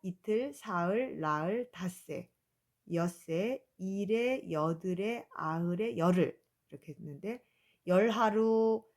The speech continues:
열이틀, 열사흘, 열나흘까지는 똑같은데요. 열다섯 이렇게 말하지 않고요. 십오를 우리는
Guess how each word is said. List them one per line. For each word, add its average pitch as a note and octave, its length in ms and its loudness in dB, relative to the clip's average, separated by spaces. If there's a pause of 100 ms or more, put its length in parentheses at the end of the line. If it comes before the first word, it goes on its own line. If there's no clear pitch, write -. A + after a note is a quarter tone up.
(200)
열이틀, G3+ 720 2
열사흘, G3+ 720 2
열나흘까지는 G3+ 800 2
똑같은데요. G#3 840 -2 (1120)
열다섯 G#3+ 880 -2
이렇게 F3+ 200 -16
말하지 D#3 340 -2
않고요. G3+ 580 -6 (540)
십오를 F3+ 1200 -8
우리는 G3+ 460 -4